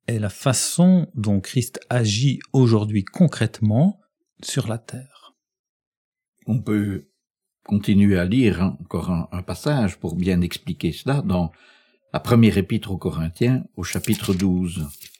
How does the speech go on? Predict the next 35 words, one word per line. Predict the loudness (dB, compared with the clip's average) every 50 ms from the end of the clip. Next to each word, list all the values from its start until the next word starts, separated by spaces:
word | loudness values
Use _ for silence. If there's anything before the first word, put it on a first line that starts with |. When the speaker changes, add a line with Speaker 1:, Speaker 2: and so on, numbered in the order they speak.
| _ _ -20 -20 _ _ _ _ _ _ _ -20 -20 -20 -20 -20 -20 -20 -20 -20 -20 -20 _ _ _ _ _ _ _
Speaker 2:
Il | -8 -6 -6 -6
est | -4
parlé | -4 -2 0 2 2 4
au | 4 2
verset | 2 -2 -4 -4 -4 -4 -2
douze, | 0 0 0 2 0 -2 -4 -4 -8 -14 -16 _
justement, | _ -10 -10 -6 -2 0 2 2 2 0
cette | 0 -4 -6 -4
comparaison | -4 -2 -2 -2 -2 -4 -4 -4 -2 0 0 0
avec | 0 0 -2 -2 -4
le | -6
corps | -4 -4 -4 -4 -2 0
humain, | 0 2 2 0 0 -2
et, | -4 -6 -8 -8 -8 -10
et | -12 -4
tout | 0 2
le | 4 4
reste | 4 2 0 -2 -2 -4
du | -4 -4 -4
chapitre | -4 -4 -8 -8 -6 -8 -8 -6 -6 -6 -6
va | -4 -4
en | -4 -4 -4
parler. « | -4 -6 -6 -4 -2 -2 -2 -2 -2 -6 _ _ _ _ _ _ _ _ _ _ _ _ _ _
Car | 2 2 2 4
de | 4 4
même | 4 4 4 4 4 4 4
que | 4 4
le | 4 4 4
corps | 4 4 4 4 4 2 2
est | 0 -2 -2 -6 -4 -2
un », | -2 -2 -2 -4 -8 _ _ _ _ _ _ _ _ _ _ _ _
le | -16 -6
corps | -2 -2 -2 0
d'une | -2 -4 -6 -6
personne, « | -6 -6 -6 -6 -8 -12 -12 -14 -16 -18 -20